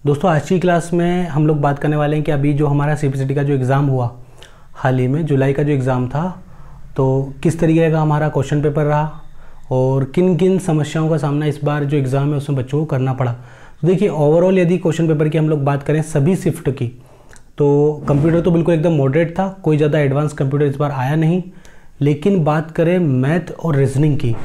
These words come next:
तो इसने इस बार बच्चों को क्या करा, काफ़ी परेशान किया।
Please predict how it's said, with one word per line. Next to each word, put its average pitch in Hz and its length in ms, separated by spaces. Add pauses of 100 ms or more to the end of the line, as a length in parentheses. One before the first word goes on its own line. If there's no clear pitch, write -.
(200)
तो 156 220
इसने 165 300
इस 170 100
बार 170 140
बच्चों 151 300
को 147 60
क्या 147 120
करा, 147 160
काफ़ी 156 340
परेशान 143 480
किया। 160 240